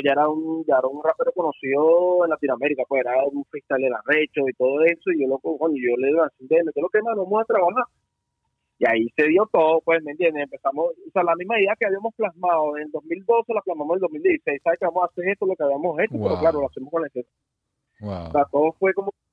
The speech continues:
Speaker 1: orgánico.
Speaker 2: Necesitaban ese tiempo para comple-, para completar la visión y, y cuando se dio el
Speaker 1: Sí.
Speaker 2: momento indicado, se dio y listo.
Speaker 1: Exacto, no, y no, y no solo fue eso, sino que ya yo venía trabajando con, con Resbélico, con Los Guadados, en el, en el cual estaban haciendo una bulla increíble nacionalmente, ¿no?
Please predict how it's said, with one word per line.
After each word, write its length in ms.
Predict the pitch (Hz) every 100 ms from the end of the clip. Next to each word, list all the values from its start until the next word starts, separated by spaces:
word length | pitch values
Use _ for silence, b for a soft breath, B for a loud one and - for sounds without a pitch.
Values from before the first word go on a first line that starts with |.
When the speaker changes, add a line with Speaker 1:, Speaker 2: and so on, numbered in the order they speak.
| -
Speaker 1:
orgánico. 440 | 127 135 165 135 _ _ -
Speaker 2:
Necesitaban 540 | 110 107 110 107 120
ese 180 | 120 127
tiempo 320 | 139 127 123
para 220 | 127 120
comple-, 420 | 117 104 110 104 92
para 200 | 98 90
completar 360 | 101 98 98
la 60 | 110
visión 400 | 113 - 110 113
y, 160 | 107 -
y 220 | 104 98
cuando 260 | 101 98
se 160 | 98 101
dio 200 | 101 110
el 80 | 113
Speaker 1:
Sí. 40 | 123
Speaker 2:
momento 280 | 131 127
indicado, 540 | 143 127 - 135 147 147
se 140 | 127
dio 420 | 110 110 120 147
y 160 | 147 120
listo. 420 | 107 101 - - - _ _ _ _ _ _ _ _ _ -
Speaker 1:
Exacto, 460 | 151 - 147 156 143
no, 180 | 160 196
y 120 | 180
no, 140 | 185 180
y 80 | 190
no 140 | 175
solo 220 | 185 196 220
fue 140 | 233 233
eso, 100 | 214 -
sino 180 | 151
que 400 | 143 185 196 196 175 _ _ -
ya 80 | 135
yo 100 | 147
venía 220 | 160 175 175
trabajando 400 | 196 156 143 175
con, 180 | 190 165
con 360 | 160 160 156
Resbélico, 540 | 147 139 139 147 165 185
con 120 | 185
Los 100 | 175
Guadados, 440 | 160 143 143 185 175
en 40 | 147
el, 280 | - 147
en 80 | 139
el 80 | 131
cual 160 | 131 127
estaban 220 | 156 165
haciendo 400 | - - 139 143
una 120 | 320 165
bulla 280 | 160 165
increíble 580 | - - 151 131 131 143
nacionalmente, 680 | 165 - 131 131 151 147 131
¿no? 140 | 139